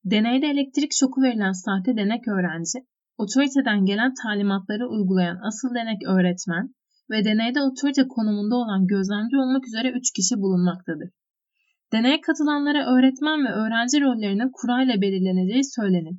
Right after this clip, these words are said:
Fakat, fakat bir kurgudan ibaret olan kura, asıl denekler öğretmen çıkacak şekilde ayarlanmıştır. Öğrenci rolündeki sahte denek ve öğretmen rolündeki elektrik şoku verecek olan asıl denek,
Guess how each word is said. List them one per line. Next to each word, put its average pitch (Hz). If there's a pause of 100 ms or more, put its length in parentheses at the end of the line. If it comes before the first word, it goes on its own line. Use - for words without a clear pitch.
Fakat, 254 (460)
fakat 320
bir 277
kurgudan 240 (100)
ibaret 262
olan 196
kura, 208 (120)
asıl 277
denekler 233
öğretmen 240 (100)
çıkacak 262 (100)
şekilde 214
ayarlanmıştır. 190 (500)
Öğrenci 233
rolündeki 226
sahte 196
denek 208 (160)
ve 196
öğretmen 220
rolündeki 220
elektrik 208 (100)
şoku 254
verecek 208 (100)
olan 170 (120)
asıl 247
denek, 196